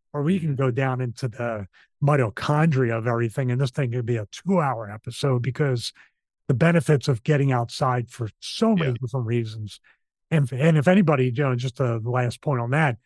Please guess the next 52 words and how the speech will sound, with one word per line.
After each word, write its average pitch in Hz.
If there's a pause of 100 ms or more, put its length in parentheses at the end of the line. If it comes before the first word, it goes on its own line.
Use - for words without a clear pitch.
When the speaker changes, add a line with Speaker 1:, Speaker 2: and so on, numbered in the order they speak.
(640)
Speaker 1:
there 165
was 202
a -
lot 156
of 139
people 165
that 147
weren't 170
allowed 175
to 185
go 135
outside 113
for 120
a 113
year 113
or 104
two. 107
Speaker 2:
Oh, 87
sure. 110 (140)
Yeah. 98 (380)
Speaker 1:
So 143
think 214
Speaker 2:
Yep. 185
Speaker 1:
about 139
how, 131 (200)
if -
you're 185
not 196 (560)
taking 170
advantage 135
of 120
the 117
fact 120
that 123
now 127 (380)
you 143
won't 160
be 147
arrested 127
for 135
going 117
on 110
the 110
beach, 107 (580)
Speaker 2:
Sure. 87
Speaker 1:
you 135
should 127
be 120
taking 127
advantage 107
of 120
that. 107